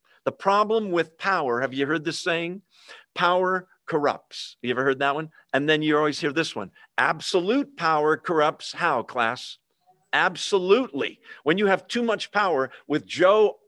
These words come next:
the only one in control, probably it's gonna go to my head,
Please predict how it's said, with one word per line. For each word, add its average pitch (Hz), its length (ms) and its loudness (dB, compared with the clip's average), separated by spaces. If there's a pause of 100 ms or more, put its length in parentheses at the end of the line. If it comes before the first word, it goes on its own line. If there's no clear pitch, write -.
the 135 160 -6
only 214 320 0
one 190 220 -2
in 156 100 -4
control, 139 800 -2 (240)
probably 202 500 2
it's 151 140 -2
gonna 156 180 -2
go 135 180 2
to 127 60 -2
my 117 180 -4
head, 107 300 -8